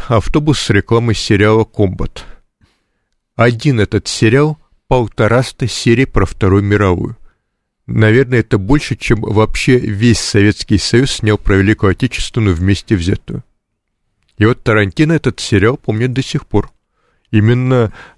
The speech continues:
тогда, в шестидесятые, он гремел. Поляки сняли «Четыре танкиста из собак». Почему в С С С Р не сняли ни одного сериала про Великую Отечественную?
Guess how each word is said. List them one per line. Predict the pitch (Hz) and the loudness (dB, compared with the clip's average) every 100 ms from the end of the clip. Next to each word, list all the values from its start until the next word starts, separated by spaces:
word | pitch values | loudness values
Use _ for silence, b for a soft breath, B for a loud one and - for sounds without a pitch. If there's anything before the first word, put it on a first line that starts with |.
| - | -2
тогда, | 104 95 90 117 139 | -2 0 2 2 2
в | 123 110 | 0 -2
шестидесятые, | - 101 107 92 - 113 - 110 | -2 -2 -2 -2 0 0 2 0
он | 98 | 0
гремел. | 92 95 90 95 - _ _ _ _ _ _ - - | 0 0 -2 -4 -8 _ _ _ _ _ _ -20 -4
Поляки | 117 117 127 107 - 127 - | 0 2 2 0 -6 -10 -12
сняли | - - 110 127 131 117 107 - - - | -8 0 0 2 4 4 2 -4 -18 -4
«Четыре | - - 117 | 0 2 2
танкиста | - 95 - 104 - 104 | 0 -2 -2 -4 0 -2
из | |
собак». | - 117 95 98 - b b b | 0 -2 -2 -4 -8 b b b
Почему | - - 110 117 | 0 2 2 2
в | 120 | 2
С | - | 0
С | - | 0
С | |
Р | 135 110 | -2 0
не | 101 95 | 0 0
сняли | - 110 110 | 0 0 2
ни | 98 117 131 | 2 4 4
одного | 135 110 117 110 | 2 0 0 2
сериала | 92 - 104 110 123 | 0 0 0 2 0
про | - 101 | 0 0
Великую | 95 101 - 98 | 2 0 0 -2
Отечественную? | - - - - - 131 | -4 2 2 2 -8 -12